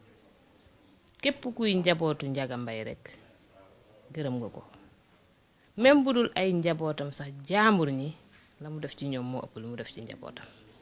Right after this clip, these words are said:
Kon li ñu mën a wax ci moom mooy, ñun dey gàtt fan rekk la ñuy jooy ci moom. Mais ñu ngi koy sant bu baax, ndax doom la muy sante waajuram. Mooy yar bi muy def ci moom,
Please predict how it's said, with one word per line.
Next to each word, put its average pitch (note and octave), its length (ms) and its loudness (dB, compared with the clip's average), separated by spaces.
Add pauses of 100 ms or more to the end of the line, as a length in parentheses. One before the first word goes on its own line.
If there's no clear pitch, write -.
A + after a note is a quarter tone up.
(1800)
Kon C3+ 140 -10
li C3+ 80 -6
ñu D#3 100 -6
mën D#3+ 160 -4
a D3+ 60 -4
wax B2+ 160 -8
ci C#3+ 100 -12
moom C3 220 -8 (100)
mooy, B2 340 -10 (420)
ñun E3+ 200 -4
dey D#3+ 320 0 (1400)
gàtt F#3+ 260 0
fan D3+ 200 -4
rekk E3+ 100 -2
la F3 100 2
ñuy D#3+ 220 0
jooy C3+ 200 -2
ci - 140 -6
moom. A#2+ 260 -6 (2000)
Mais C3+ 140 -12
ñu C3 100 -6
ngi B2+ 40 -6
koy B2+ 180 -8
sant B2 220 -6
bu A2+ 80 -12
baax, B2+ 280 -8
ndax C#3+ 200 -8
doom D3+ 200 -2
la D3+ 60 2
muy F#3 120 4
sante F#3+ 280 4
waajuram. C3 460 0 (1000)
Mooy C#3+ 320 -4
yar G3+ 180 8
bi E3+ 120 4
muy F3+ 160 10
def E3 180 8
ci - 80 0
moom, C#3+ 260 2